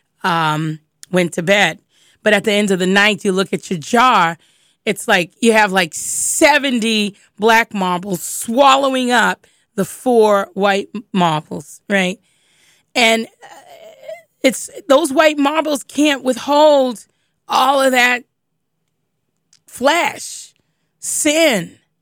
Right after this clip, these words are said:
you know? And so we, you, you begin to see how sometimes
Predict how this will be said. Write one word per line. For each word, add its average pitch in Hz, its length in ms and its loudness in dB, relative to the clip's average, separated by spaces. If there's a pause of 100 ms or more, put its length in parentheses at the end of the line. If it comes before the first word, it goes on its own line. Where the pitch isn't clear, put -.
(420)
you 226 120 2
know? 214 360 0 (680)
And 247 220 0
so 240 600 0 (380)
we, 277 160 -2 (100)
you, 320 300 0
you 330 160 0
begin 311 380 -2
to 262 80 0
see 269 680 -6 (560)
how 254 220 2
sometimes 226 1000 -4